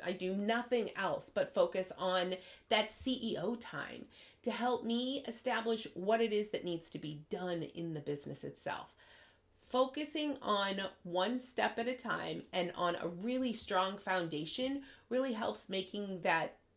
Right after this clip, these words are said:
leap to seven figures so much easier. Mistake number two. Is not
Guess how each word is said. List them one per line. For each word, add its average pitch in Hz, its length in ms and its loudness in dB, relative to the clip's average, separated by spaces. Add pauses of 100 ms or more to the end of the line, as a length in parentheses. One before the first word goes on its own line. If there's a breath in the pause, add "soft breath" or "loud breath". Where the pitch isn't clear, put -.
leap 220 560 -2
to 185 160 -6
seven 175 380 -2
figures 262 560 -2 (100)
so 208 840 -2
much 180 500 -6
easier. 165 640 -6 (1800 loud breath)
Mistake 214 460 2
number 185 220 4
two. - 240 -2 (880 loud breath)
Is 220 380 2
not 262 400 6